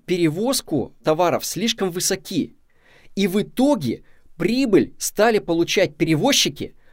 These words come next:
а не сами предприниматели, не сами, э, Сидоров и Латкин. То есть, проще говоря, проблема наших купцов заключалась в том, что у России в тот период времени просто-напросто не было на севере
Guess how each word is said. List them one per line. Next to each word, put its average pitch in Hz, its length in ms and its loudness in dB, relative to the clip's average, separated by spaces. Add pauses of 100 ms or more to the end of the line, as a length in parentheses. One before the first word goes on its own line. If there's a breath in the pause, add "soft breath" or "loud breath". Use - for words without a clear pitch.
(160)
а 214 220 4
не 180 200 2
сами 190 320 2
предприниматели, 151 920 0
не 139 160 4
сами, 190 560 2
э, 120 180 0
Сидоров 131 420 -2
и 123 40 -2
Латкин. 117 360 -4 (520 soft breath)
То 185 60 6
есть, 185 160 4
проще 226 320 0
говоря, 175 440 4
проблема 160 720 0
наших 139 320 -2
купцов 190 480 2 (340 loud breath)
заключалась 165 640 0
в - 40 -16
том, 226 260 4 (140 loud breath)
что - 300 0
у 156 100 0
России 170 460 0
в - 100 -6
тот 170 240 -2
период 139 360 -2
времени 220 480 0 (240 loud breath)
просто-напросто 175 1000 0 (100)
не 185 320 4
было 123 420 4 (140)
на 139 380 4
севере 208 580 0